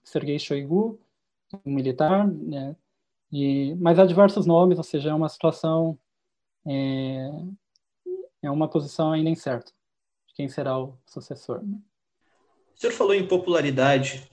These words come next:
Speaker 2: do atual presidente Vladimir Putin, depois de tanto tempo no poder, esse choque também, confronto de gerações que poderia pesar numa eventual próxima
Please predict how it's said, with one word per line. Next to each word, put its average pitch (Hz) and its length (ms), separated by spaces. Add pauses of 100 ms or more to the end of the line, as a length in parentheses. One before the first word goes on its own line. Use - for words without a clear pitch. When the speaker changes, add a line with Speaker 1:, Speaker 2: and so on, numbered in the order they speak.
Speaker 2:
do 131 320
atual 127 300
presidente 131 480
Vladimir 131 420
Putin, 156 400
depois 135 300
de 135 100
tanto 139 300
tempo 131 300
no 127 100
poder, 147 500
esse 131 220
choque 139 400
também, 135 420
confronto 135 460
de 135 100
gerações 135 760
que - 100
poderia 135 400
pesar 127 340
numa 127 200
eventual 123 540
próxima 127 540